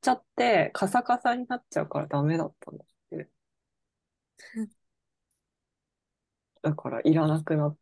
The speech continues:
Speaker 1: て、っていう話。
Speaker 2: もらえばよかったじゃん。
Speaker 1: え、でも、
Speaker 2: なんでもらわなかったの？
Speaker 1: <laughs>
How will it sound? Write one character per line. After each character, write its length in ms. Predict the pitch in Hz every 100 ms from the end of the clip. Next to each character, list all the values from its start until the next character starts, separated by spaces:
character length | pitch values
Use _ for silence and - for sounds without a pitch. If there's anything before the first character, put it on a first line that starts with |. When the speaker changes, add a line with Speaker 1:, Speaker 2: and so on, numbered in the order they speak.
| -
Speaker 1:
て、 260 | - - - _ _ _ _ _ _ _ _ _ _ _ _ _ _ _ - _ _ _ _ _ _ _
っ 20 |
て 80 | -
い 120 | -
う 40 | 147
話。 560 | - - 151 - - - _ _ _ _ _
Speaker 2:
も 120 | 247 226
ら 180 | 240
え 100 | 202
ば 100 | 196
よ 60 | 190
か 120 | -
っ 80 | 226 _
た 100 | 180
じ 80 | 202
ゃ 40 |
ん。 40 |
Speaker 1:
え、 20 | -
で 60 |
も、 0 | _ _
Speaker 2:
な 140 | 262
ん 60 | 269
で 80 | 247
も 60 |
ら 60 | 220
わ 160 | 202
な 100 | 233 285
か 140 | -
っ 40 |
た 0 | -
の？ 1080 | - - - _ _ _ - - 370 - 214 185 -
Speaker 1:
<laughs> 340 | 208 - 415